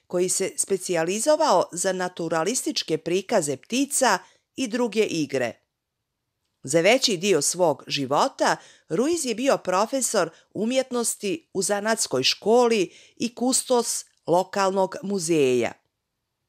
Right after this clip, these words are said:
Još kao mali Picasso je pokazivao strast i vještinu za crtanje. Po riječima njegove majke,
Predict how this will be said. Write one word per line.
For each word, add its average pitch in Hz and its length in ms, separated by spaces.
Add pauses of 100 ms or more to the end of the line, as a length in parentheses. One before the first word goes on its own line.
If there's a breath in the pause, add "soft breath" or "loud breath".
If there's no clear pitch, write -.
(480 loud breath)
Još 226 200
kao 233 260
mali 254 520
Picasso 277 480
je 285 80
pokazivao 190 760
strast 156 720
i 202 80
vještinu 208 580
za 190 140
crtanje. 143 680 (960 loud breath)
Po 180 120
riječima 196 600
njegove 170 440
majke, 220 600